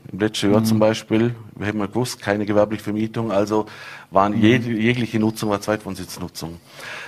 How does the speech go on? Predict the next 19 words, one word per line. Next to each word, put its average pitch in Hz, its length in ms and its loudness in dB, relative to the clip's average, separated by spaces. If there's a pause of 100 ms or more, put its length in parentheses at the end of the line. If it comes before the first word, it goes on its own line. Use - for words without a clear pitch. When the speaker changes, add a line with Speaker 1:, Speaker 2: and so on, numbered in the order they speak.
(220)
Speaker 1:
Jetzt 135 380 0
natürlich 123 320 2
im 120 100 2
normalen 117 440 6
Winter 120 640 4
wird 117 220 4
man 120 60 4
es 113 100 -2
halt 113 160 0
vor 110 140 4
allem 117 180 2
über 110 140 -2
die 107 80 -6
Gästetaxen 104 720 -2
und 98 160 -6
Tourismusbeitragskontrollen, 104 1500 0 (360)
äh, - 40 -8
herausfinden 101 920 0
müssen. 117 480 2